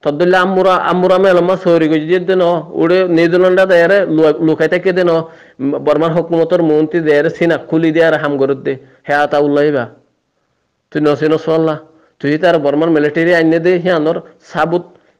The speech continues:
কি দিভাজ্য দে, থর গালে বাজ্যালে এন্দে হইব, হইব নাকি? এ, তইলে ফুরা রোহিঙ্গা বা এন্দরে ইতারা পরিচয় দিলান দে, ইতে গুয়া হ্যান্ডিলা বাবর ফুয়া, বুঝছো না? আর ইতে ফন্না ফুজি দে হিনলা করিয়া।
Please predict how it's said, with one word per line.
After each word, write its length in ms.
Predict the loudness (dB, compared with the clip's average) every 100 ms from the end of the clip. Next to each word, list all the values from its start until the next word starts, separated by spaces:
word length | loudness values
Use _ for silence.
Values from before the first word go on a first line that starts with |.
| _
কি 160 | -6 -4
দিভাজ্য 460 | -2 0 0 0
দে, 180 | 2 0
থর 220 | 0 -6
গালে 320 | -2 -2 0
বাজ্যালে 420 | 0 -2 -2 0 0
এন্দে 160 | 0
হইব, 240 | 0 0 0
হইব 400 | -2 -2 0 0
নাকি? 300 | -2 -6 -10 -18 _ _ _ _ _ _ _ _ _ _
এ, 220 | -12 -10 -12 _ _ _
তইলে 260 | -2 2 2
ফুরা 280 | 2 2 4
রোহিঙ্গা 340 | 4 2 2
বা 100 | 2
এন্দরে 520 | 2 2 2 4 2 0
ইতারা 280 | -4 -2
পরিচয় 380 | 0 2 0 0
দিলান 280 | 0 0 0
দে, 100 | 0
ইতে 180 | -2 -2
গুয়া 180 | -2 0
হ্যান্ডিলা 340 | 0 0 0
বাবর 280 | 0 0 -2
ফুয়া, 300 | 0 0 -2
বুঝছো 320 | -6 -4 -2
না? 100 | -2 -8 -12
আর 160 | -4 0
ইতে 340 | 0 2 0
ফন্না 300 | 0 0 -2
ফুজি 240 | -2 -2 -2
দে 100 | 0
হিনলা 240 | 0 0
করিয়া। 280 | 0 0 -2